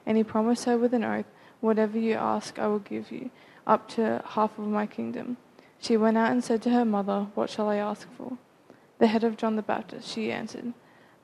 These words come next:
At once a girl hurried in to the king with the request,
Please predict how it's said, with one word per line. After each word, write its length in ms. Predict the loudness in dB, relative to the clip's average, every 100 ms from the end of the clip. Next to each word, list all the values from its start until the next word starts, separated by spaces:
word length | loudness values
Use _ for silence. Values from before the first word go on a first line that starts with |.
| 2
At 160 | 2
once 300 | 2 -2 -2
a 20 | -4
girl 220 | 0 0
hurried 340 | 0 0 0 -4
in 300 | -2 0 0
to 180 | 0 -2
the 80 | -2
king 400 | -2 -2 -2 0
with 180 | -2 0
the 100 | -2
request, 520 | -2 -6 -8 -10